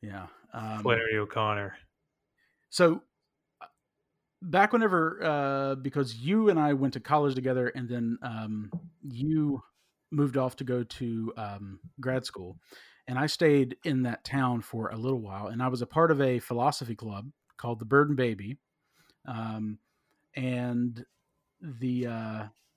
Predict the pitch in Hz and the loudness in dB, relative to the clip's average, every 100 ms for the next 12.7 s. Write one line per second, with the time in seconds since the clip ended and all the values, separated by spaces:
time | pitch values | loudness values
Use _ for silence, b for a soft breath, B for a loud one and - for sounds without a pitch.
0 | _ 123 123 117 170 156 147 147 127 117 | _ -10 -4 4 4 6 4 4 2 2
1 | 143 - 127 104 101 104 - 123 107 107 | 2 2 -2 -4 -8 -12 -6 -4 -4 -6
2 | 104 98 _ _ _ _ _ _ 127 113 | -8 -10 _ _ _ _ _ _ -6 -6
3 | - 135 - 220 - - 143 135 123 127 | -6 -4 2 2 2 -2 2 2 0 -6
4 | 117 - 123 113 110 156 156 135 117 101 | -6 -6 -4 -4 -2 -2 0 0 0 0
5 | 123 135 - 101 98 117 - 117 110 107 | 0 0 -2 -8 -6 -8 -4 -4 -2 -4
6 | 113 98 151 160 - - 80 - 110 - | -8 -8 -6 -4 -6 -10 -14 -14 -18 -16
7 | 98 101 147 165 156 139 117 110 - 104 | -16 -4 0 2 0 -2 -8 -8 -6 -6
8 | 101 98 b b b b - 123 107 110 | -6 -10 b b b b -4 -4 -2 -6
9 | 95 101 - 160 127 110 - 95 - 92 | -10 -10 -2 0 0 -2 -8 -12 -12 -14
10 | _ _ _ _ - _ _ _ _ - | _ _ _ _ -20 _ _ _ _ -20
11 | b b b 107 139 147 127 - 180 196 | b b b -4 0 2 2 2 4 4
12 | 196 160 151 131 135 85 - | 2 0 2 2 2 -2 -10